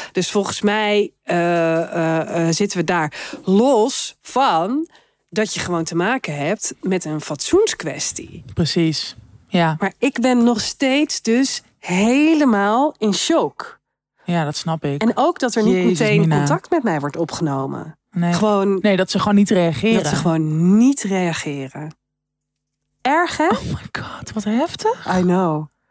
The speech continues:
Speaker 1: Het is, ik ben, ik ben, ja, en ook, ik wil het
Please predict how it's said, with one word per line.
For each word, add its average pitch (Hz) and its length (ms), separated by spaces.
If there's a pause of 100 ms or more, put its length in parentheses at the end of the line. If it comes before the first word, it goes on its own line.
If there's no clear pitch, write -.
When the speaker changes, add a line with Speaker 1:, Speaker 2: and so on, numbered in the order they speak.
(200)
Speaker 1:
Het - 160
is, - 380
ik - 140
ben, 233 260 (260)
ik 202 140
ben, 214 360 (640)
ja, 190 180
en 202 160 (260)
ook, 233 240 (520)
ik 240 180
wil 262 440
het 226 480